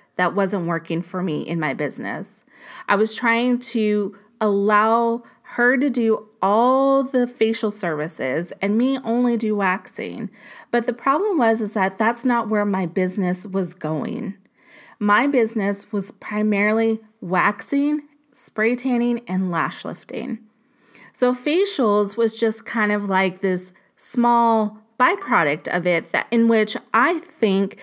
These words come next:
that it was something that could have gone better but it ended up being something where I wasn't really giving it my all. And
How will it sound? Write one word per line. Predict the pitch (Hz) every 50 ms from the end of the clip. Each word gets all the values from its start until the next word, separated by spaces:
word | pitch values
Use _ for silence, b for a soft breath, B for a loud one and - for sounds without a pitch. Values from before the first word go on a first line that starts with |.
| B B B B -
that | 214 190 214 208 196 190 190 190 190 185 185 180 - - - - _ _ _
it | - 233 233 226
was | 254 247 240 233 226 -
something | - 269 269 302 311 - 330 320 294
that | 269 254 233 233 233 233 233 233 - - - _
could | - - - 302 330 339
have | 311 - 320 302 294 277 277
gone | - 262 254 254 247 247 247 247 B B B B B B
better | - 185 165 175 214 202 208 233 269 330 381 415 381 - - _ _ _ _ _ _ _ _ _ _ -
but | 233 226 226 220 220 220 220 220 - - - - _ _ -
it | 233 226 - -
ended | - 247 269 294 311 262
up | - - 226 226 233 247 -
being | 240 220 220 220 214 214 214 208 B B B B
something | - - 220 220 214 220 220 214 196
where | 202 196 196 190 185 185 185 175 - - - _ -
I | 220 226
wasn't | 208 208 240 254 262 294 285 233 -
really | 214 220 220 220 220 220
giving | 185 - 196 196 185 202 202
it | 196 196 - - -
my | 196 185 185 175 160 147 - -
all. | 180 175 170 151 - - 87 151 196 B B B B B B B B _ -
And | 214 208 208 202 196 196 196 190 190 190 190 190 185